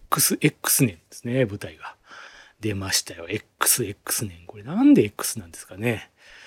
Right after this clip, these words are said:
ちょっと不思議だなと思うんですけどね。何かとX使われがちですけども。何なんでしょうね。なんかこう、もっと他にありそうな気がするんですけど、まあ、数学とかでもX使うじゃないですか。あれ何なんですかね。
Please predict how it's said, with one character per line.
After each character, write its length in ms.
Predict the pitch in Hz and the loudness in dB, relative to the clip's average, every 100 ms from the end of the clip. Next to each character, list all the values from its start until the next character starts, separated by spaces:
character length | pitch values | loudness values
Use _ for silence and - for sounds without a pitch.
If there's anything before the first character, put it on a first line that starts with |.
| - - | -20 -10
ち 60 | |
ょ 20 | |
っ 20 | - | -4
と 80 | |
不 60 | 107 | -2
思 480 | 104 123 139 - 156 | -2 -6 -6 -4 0
議 60 | 147 | 4
だ 100 | 139 | 4
な 160 | 131 | 2
と 100 | 113 | 0
思 80 | 90 | -6
う 40 | 87 | -10
ん 40 | |
で 60 | - | -14
す 60 | |
け 80 | 101 | -16
ど 100 | - | -12
ね。 200 | 123 135 | -6 -4
何 240 | 123 175 | -2 -2
か 140 | 202 196 | -2 4
と 120 | 196 | 4
X 360 | 180 - - - | 4 2 -4 -4
使 180 | - | -2
わ 60 | 107 | -4
れ 60 | 98 | -4
が 120 | 95 | -8
ち 120 | - | -10
で 80 | 90 | -12
す 100 | - | -14
け 80 | - | -16
ど 100 | - | -20
も。 60 | - _ _ _ - - _ 185 | -20 _ _ _ -20 -20 _ 0
何 440 | 214 226 147 92 | 4 4 4 2
な 80 | 80 | -6
ん 100 | 78 | -8
で 80 | - | -8
し 80 | |
ょ 40 | - | -6
う 40 | 110 | -2
ね。 280 | 139 156 - _ - | 0 0 -4 _ -10
な 120 | 151 | -6
ん 60 | 120 | -6
か 120 | 104 | -8
こ 440 | - 98 92 98 120 | -10 -14 -12 -12 -6
う、 40 | |
も 40 | 151 | -6
っ 20 | |
と 80 | - | -4
他 220 | 113 113 | -2 -2
に 300 | 101 90 - _ | -2 -12 -20 _
あ 100 | - | -2
り 60 | 120 | 0
そ 180 | 123 110 | 2 -2
う 40 | |
な 240 | 92 - - _ - - - - - | -6 -18 -20 _ -20 -20 -18 -18 -10
気 100 | 107 | -6
が 120 | 101 | -2
す 120 | 127 | -2
る 60 | 104 | -4
ん 60 | |
で 60 | 92 | -8
す 60 | |
け 80 | - | -8
ど、 40 | 113 | -4
ま 60 | |
あ、 20 | |
数 180 | - 190 | 0 4
学 180 | 190 - | 4 6
と 100 | - | 4
か 80 | 110 | 4
で 60 | |
も 100 | 90 | 4
X 360 | 123 - - - | 2 2 -2 -2
使 140 | - 98 | -4 -10
う 80 | |
じ 60 | - | -12
ゃ 20 | |
な 60 | - | -12
い 20 | |
で 60 | - | -12
す 100 | - | -12
か。 240 | - - _ _ - - - | -14 -20 _ _ -20 -20 -2
あ 80 | 185 | 2
れ 80 | 143 | 6
何 260 | 202 180 | 8 8
な 80 | 87 | 4
ん 80 | 82 | -8
で 60 | |
す 100 | - | -14
か 80 | - | -12
ね。 300 | 92 87 - | -12 -12 -14